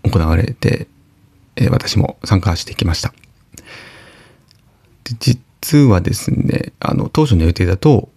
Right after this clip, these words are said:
第三回で終わりだったっていう予定だったんですかね。うーん、確か。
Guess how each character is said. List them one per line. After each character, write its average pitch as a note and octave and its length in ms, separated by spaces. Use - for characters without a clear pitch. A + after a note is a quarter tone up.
第 B2 380
三 D3 200
回 F3+ 280
で - 220
終 G2 100
わ F2 160
り F2+ 100
だ F#2+ 100
っ F#2+ 60
た F#2 80
っ F2+ 40
て - 160
い E2 60
う E2 40
予 E2+ 60
定 F#2 160
だ F2 80
っ F2+ 60
た - 80
ん - 60
で - 80
す - 100
か - 80
ね。 C3 180
う - 40
ー E2+ 520
ん、 G#2+ 60
確 - 180
か。 - 140